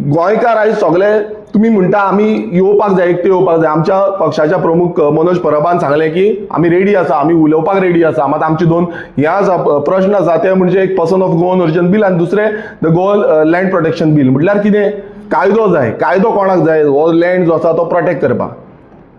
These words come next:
आनी हो कायदो ना जाल्यार अशेंच चालू उरतलें. आयज दिल्लीकार येवन, भायरसून येवन हांगा जाय तशे आपणाचे जागे घेयत आसा, लाखांनी स्क्वेअर मिटर जागे घेता, तेन्ना तुमी कित्याक ओ-, ओगी रावना?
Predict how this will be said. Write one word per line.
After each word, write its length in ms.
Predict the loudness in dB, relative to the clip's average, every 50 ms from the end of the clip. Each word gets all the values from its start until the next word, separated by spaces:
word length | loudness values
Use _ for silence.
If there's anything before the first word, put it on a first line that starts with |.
| -12 -6 -2
आनी 180 | 0 0 0
हो 120 | 2 0 0
कायदो 360 | 0 0 0 0 0 0 0
ना 160 | 0 0 0
जाल्यार 260 | 0 0 0 0 0 0 -2 -2 -2 -2
अशेंच 240 | -2 0 0 -2
चालू 240 | 0 0 0 0 2
उरतलें. 380 | 0 0 0 0 0 0 -2 -4 -6 -10 -18 -12 -6
आयज 260 | -2 0 0 2 2 2
दिल्लीकार 600 | 2 2 2 2 2 2 2 2 2 2 2 2
येवन, 500 | 2 2 2 2 2 0 0 0 0 0
भायरसून 460 | 0 0 0 0 0 0 0 0 2
येवन 240 | 2 2 0 0 0
हांगा 260 | 0 0 0 0 2
जाय 380 | 2 2 2 0 0 0 0
तशे 180 | 0 2 0 0
आपणाचे 520 | 0 0 -2 -2 -6 -4 -2 0 0 0
जागे 260 | 2 0 0 0 0 2
घेयत 240 | 2 2 2 2
आसा, 240 | 0 -2 -2 -4 -6 -8 -14 -20 -18 -8 -4 -2
लाखांनी 460 | 0 0 0 0 0 2 2 0 0
स्क्वेअर 260 | 0 0 0 0 2
मिटर 240 | 0 0 0 0 0
जागे 200 | 2 2 2 2
घेता, 220 | 0 0 0 0
तेन्ना 300 | 0 0 0 0 2 2
तुमी 180 | 2 2 2 2
कित्याक 200 | 2 2 2 2
ओ-, 220 | 2 2 2 2
ओगी 120 | 2 2 2
रावना? 280 | 2 0 0 0 -2